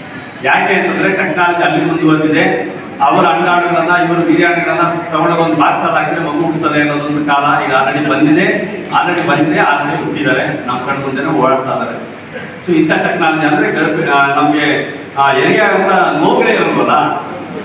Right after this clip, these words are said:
ಈ ಟೆಕ್ನಾಲಜಿ. ಇನ್ನೂ ಒಂದು ಹೆಜ್ಜೆ ಮುಂದಕ್ಕೆ ಹೋದ್ರೆ ಹಾಸ್ಪಿಟಲ್ ನೀವೇನು ಹೋಗ್ಲೇಬೇಕಾಗಿಲ್ಲ. ಒಂದ್ just ಒಂದು ಹಾಸ್ಪಿಟಲ್ ಒಳಗಡೆ ಎಂಟ್ರಿ ಆದ್ರೆ ಸಾಕು, ಮುಂದ್ಗಡೆ ಸ್ಕ್ಯಾನರ್ ಇರ್ತದೆ. ಸ್ಕ್ಯಾನರ್ ಹೋಗಿ ಒಳಗಡೆ ಎಂಟ್ರಿ ಆದ ತಕ್ಷಣ ಸ್ಕ್ಯಾನರ್ ಕಂಪ್ಲೀಟ್ ಆಗಿ ನಿಮ್ಮ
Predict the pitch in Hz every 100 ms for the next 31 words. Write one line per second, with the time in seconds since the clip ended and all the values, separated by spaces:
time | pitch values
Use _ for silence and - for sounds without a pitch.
0 | - - - 190 156 151 147 - - -
1 | - 240 254 254 240 214 196 214 214 190
2 | 196 190 180 180 - 165 - - 190 175
3 | 170 170 165 - 180 175 - 156 151 151
4 | 151 - - - 311 - - - - 180
5 | 175 170 175 180 190 185 175 170 156 160
6 | 185 175 160 131 143 175 151 151 160 156
7 | 156 143 143 156 151 143 135 135 135 135
8 | - - 165 185 185 156 156 - 160 160
9 | 156 175 185 180 180 180 180 170 - -
10 | 165 165 156 143 147 170 190 185 165 160
11 | 156